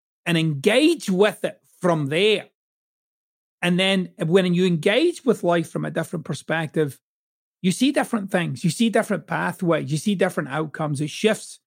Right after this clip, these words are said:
the context. And ultimately, that's our superpower, right? Your superpower is to shift the context, to change the perspective,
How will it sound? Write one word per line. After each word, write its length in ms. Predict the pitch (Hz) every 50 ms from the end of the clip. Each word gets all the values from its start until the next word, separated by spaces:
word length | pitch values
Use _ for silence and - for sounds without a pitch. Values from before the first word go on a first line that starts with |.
| _ _ _ _ _ _ _ _ _ _
the 100 | 147 135
context. 720 | - - - 151 160 156 - - 175 160 165 - - -
And 120 | 196 190 220
ultimately, 760 | 247 262 247 254 226 202 190 175 175 175 170 151 120 - _ _ _ _ _ _ _ _ _ _ -
that's 280 | 175 185 180 - -
our 120 | 170 151 143
superpower, 680 | - - 233 233 - 254 - - 190 165 143 190 185
right? 300 | 151 143 139 156 185 214 - _ _ _ _ _ _ _ _
Your 120 | - 160 160
superpower 680 | - - 185 175 - 170 - - 165 160 160 156 143
is 80 | 135 -
to 120 | - 151
shift 560 | 127 - - - 160 156 127 - - _ _ _ _ _ _ _ _ _ _ _ _ _ -
the 100 | 147 139
context, 760 | - 165 175 196 196 - 190 170 - _ _ _ _ _ _ _ _ _ _ _ _ _ _ _ _ _
to 80 | _ _
change 540 | - - 180 185 202 202 202 190 175 139 143
the 80 | 165
perspective, 840 | 151 - 160 135 - - - - 165 170 160 - _ - 165 -